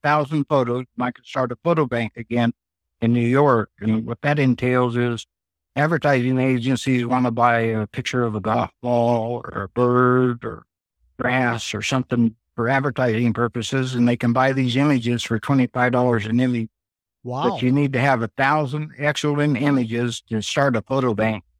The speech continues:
Speaker 1: They won't look at you without what they call high quality images. And I'm almost there. I got eight hundred and fifty accepted, so only got a few hundred more to go.
Speaker 2: Now, is this a better deal than selling your images to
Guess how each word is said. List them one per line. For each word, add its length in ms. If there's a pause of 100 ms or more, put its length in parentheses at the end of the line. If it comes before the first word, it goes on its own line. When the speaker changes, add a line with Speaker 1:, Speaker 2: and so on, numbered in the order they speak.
(160)
Speaker 1:
They 100
won't 240
look 220
at 180
you 100
without 400 (100)
what 120
they 140
call 240
high 220
quality 580
images. 520 (1000)
And 420
I'm 220
almost 420
there. 200
I 60
got 200
eight 160
hundred 300
and 120
fifty 380
accepted, 640
so 300 (520)
only 220
got 180
a 60
few 200
hundred 240
more 140
to 100
go. 300 (560)
Speaker 2:
Now, 160
is 180
this 200
a 40
better 300
deal 340
than 360 (300)
selling 440
your 160
images 480
to 380